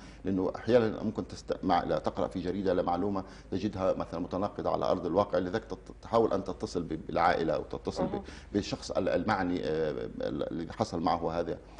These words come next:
Speaker 1: الفعل، كي
Speaker 2: أها.
Speaker 1: تصل تسجيل ال-، الإحصائيات وتسجيلها من خلال وزارة الصحة الفلسطينية لأعداد الشهداء وأعداد الجرحى،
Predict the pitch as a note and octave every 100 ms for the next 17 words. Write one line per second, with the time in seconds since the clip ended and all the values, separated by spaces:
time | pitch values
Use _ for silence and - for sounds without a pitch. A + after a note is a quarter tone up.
0 | - - - A2 A2 - G2 G#2+ G2 -
1 | E2 - G2 F2 B2+ - F#2+ D#2 - -
2 | - - - G2+ G#2 G2+ E2 - E2 F#2+
3 | F#2+ F#2+ F#2+ F2+ F#2 E2+ E2+ E2+ E2+ -
4 | - - - - - - - - D#2 E2
5 | - F2+ F#2 D#2+ C#2 - F2 - - D#2+
6 | E2 F2 D#2+ D#2+ E2+ D#2+ E2 D#2 F#2 -
7 | F#2+